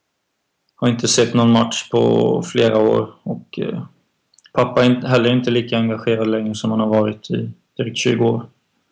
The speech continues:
Eh, så det är mindre tyvärr.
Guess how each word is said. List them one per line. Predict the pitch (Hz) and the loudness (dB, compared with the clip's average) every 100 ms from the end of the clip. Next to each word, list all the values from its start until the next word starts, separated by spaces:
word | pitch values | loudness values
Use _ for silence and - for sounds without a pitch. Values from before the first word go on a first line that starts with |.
| _ _ _ _ _ _ _ _ - - | _ _ _ _ _ _ _ _ -10 -6
Eh, | - - - - | -4 -4 -2 -4
så | - - | -4 -2
det | 117 | 2
är | 117 113 | 4 6
mindre | 120 117 107 110 110 | 6 6 6 4 2
tyvärr. | 120 117 107 | 4 4 2